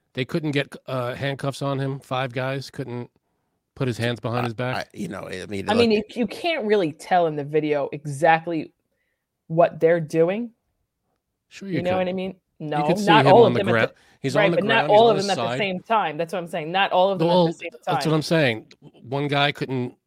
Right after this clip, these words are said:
Speaker 1: get his hands behind his back, and the other, you know.
Speaker 3: I
Speaker 2: So
Speaker 3: also think he, sorry.
Speaker 2: No, go ahead.
Speaker 3: I was, uh, saying, um,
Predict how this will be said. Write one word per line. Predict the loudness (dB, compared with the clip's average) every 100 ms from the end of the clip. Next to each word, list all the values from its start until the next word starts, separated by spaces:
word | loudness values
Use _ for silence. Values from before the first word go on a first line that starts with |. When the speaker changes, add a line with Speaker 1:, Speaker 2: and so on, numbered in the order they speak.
| _ _ -12
Speaker 1:
get | -6 -4
his | -2 -2
hands | -2 -4 -6
behind | -4 -4 -4
his | -4
back, | -4 -4 -6
and | -10 -8
the |
other, | -8 -8
you | -8 -10
know. | -10 -12 _ _ _ _ 0
Speaker 3:
I | 4
Speaker 2:
So | 6
Speaker 3:
also | 4 0 -4 -6 -6
think | -6 -8 -14
he, | -16 -18
sorry. | -10 -2 -2 -2 -6 -14 _ 0
Speaker 2:
No, | 0
go | 2
ahead. | 2 0 -6 _ _ _
Speaker 3:
I | -4
was, | -4 -6 -6
uh, | -2 0 -2 -6
saying, | -4 -4 -4 -6
um, | -8 -8 -10 -12